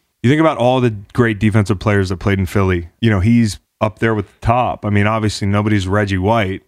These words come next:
and that's, like, the gold standard. But Fletch is up there with some of the best to ever do it.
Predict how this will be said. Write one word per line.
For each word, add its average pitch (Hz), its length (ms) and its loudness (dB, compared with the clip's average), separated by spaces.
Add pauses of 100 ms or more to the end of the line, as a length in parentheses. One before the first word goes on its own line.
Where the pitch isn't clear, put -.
and 98 180 -6
that's, 98 200 -6
like, 98 160 -4
the 98 80 -6
gold 98 300 -2
standard. 98 540 -2
But 95 300 -2 (680)
Fletch 107 280 -2
is 117 120 -2
up 120 220 -2
there 117 340 0
with 107 380 0
some 110 200 0
of 110 60 2
the 107 60 2
best 107 340 -2 (180)
to 107 120 -2
ever 107 220 0
do 104 200 2
it. 87 180 -2